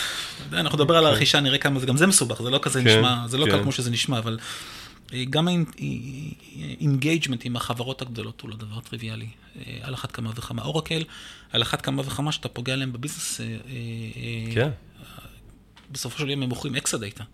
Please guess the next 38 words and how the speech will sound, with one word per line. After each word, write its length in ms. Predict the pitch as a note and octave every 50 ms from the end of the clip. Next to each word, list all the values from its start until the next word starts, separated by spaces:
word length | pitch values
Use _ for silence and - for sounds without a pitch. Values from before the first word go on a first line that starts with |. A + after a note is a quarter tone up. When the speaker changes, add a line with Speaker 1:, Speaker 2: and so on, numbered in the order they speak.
| - - - - -
Speaker 1:
במיליון 380 | A2+ A2+ A#2+ A#2 A#2 A#2+ B2 B2+
וחצי 300 | A#2 A2+ - A#2 - -
דולר. 260 | G#2 E3+ G3+ G3 C3+ A2+ A2 - - - - - - - - _ - - - - - - - - - _ - - - - -
פתאום, 360 | - - C#3 C#3+ D3 C3+ B2
זה 140 | B2 A#2 A#2+
לא 80 | C#3
משנה 200 | C#3+ - - D3+
כמה 200 | - - C#3 B2+
פלקסיסטור 500 | - - C#3+ - - C#3+ - - - A#2+
טובה, 260 | - - A2+ D3 E3 D3 - - - - - - -
פתאום 260 | - - - C3+ C3+
למכור 240 | C#3 C#3 - - F#2+
Speaker 2:
כן. 60 | F2+
Speaker 1:
מאתיים 280 | G2+ - - D#3 G3+ G3+
אלף 220 | D3+ B2 - -
דולר, 300 | A2+ A2+ A2 A2+ A#2+ A#2+ C3 - - - - - - - - _ C#3
זה 80 | B2+ A#2 G#2+ G#2+ A#2
defy 220 | A#2 A2+ - - B2 A2+ A2+
the 180 | A2+ A2+ A2+ A2+
entire 240 | - A#2 A2+ - -
purpose. 380 | F3 - - G#2 - - -
Speaker 2:
כן. 60 | - - - - - - - - - - - - -
Speaker 1:
אז 460 | C3 A#2 A2+ A2 A2 A2 - - - - - - -
לא 380 | - D#3+ D3 D#3 E3+ G3 G#3+
היינו, 760 | A3+ G#3+ G3+ G3 F#3+ F#3+ F#3+ F#3 F#3 F3+ F3 E3+ D#3+ D#3 D3+ C#3+ -
אה, 40 | - C#3
Speaker 2:
היו 320 | B2+ A#2+ B2 A2+ A#2+ C3
יכולים 260 | B2+ B2+ - D3 D3
Speaker 1:
אידיאליים. 380 | D3+ - B2+ A#2+ A2+ A2 G#2+ G#2+
Speaker 2:
לקנות 440 | G2+ G#2+ G2+ - - B2 B2+ B2 A2+
אתכם 200 | - - G#2 G#2
באיזה 260 | G#2 G#2 G2 F#2+ G2
מאה 220 | G2+ A2 A#2 A#2
מיליון 280 | A2+ A2 A2 A2+ A2 G#2
דולר, 320 | G2+ G#2 A2+ B2 B2+ B2+ A#2+
תוך 220 | - - A2+ G2
Speaker 1:
רק 80 | - -
Speaker 2:
כמה 120 | A#2 A#2